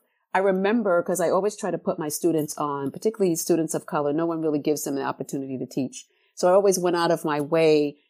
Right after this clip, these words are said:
to make sure that I had students of colors as T As, even if I paid them out of my own pocket. And so Moises, I set him up to teach my class,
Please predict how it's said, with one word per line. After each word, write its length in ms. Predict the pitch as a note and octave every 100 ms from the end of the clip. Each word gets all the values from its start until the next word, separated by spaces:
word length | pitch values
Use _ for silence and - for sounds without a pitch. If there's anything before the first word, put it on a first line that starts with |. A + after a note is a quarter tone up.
| -
to 100 | -
make 200 | D#3+ -
sure 300 | - F3+ D#3+
that 140 | D3
I 160 | - C#3
had 180 | D#3 C#3
students 380 | - D#3 D3 D3
of 100 | -
colors 380 | D#3 C#3+ C#3
as 220 | C3+ C3 -
T 300 | - F3+ D3
As, 460 | C3 C3 C3+ - - - _ -
even 220 | G#3+ F#3+
if 100 | F3
I 60 |
paid 240 | D#3+ F3+ D#3+
them 140 | C#3+
out 80 | C#3
of 100 | C3+
my 100 | C3+
own 140 | C3
pocket. 460 | - B2+ - - - _ _ _ _ _ _ _ _ -
And 140 | F3+ F3
so 420 | G#3 E3 D#3 D#3 - _ -
Moises, 800 | F#3 B3 C4 A#3+ G#3 G3+ G3 -
I 220 | E3 D#3+
set 340 | - - -
him 220 | - F#3+ -
up 300 | D#3 C3 - _
to 240 | F3 D#3 C#3 -
teach 260 | G3+ -
my 140 | D#3 -
class, 640 | - G3+ D#3+ - - -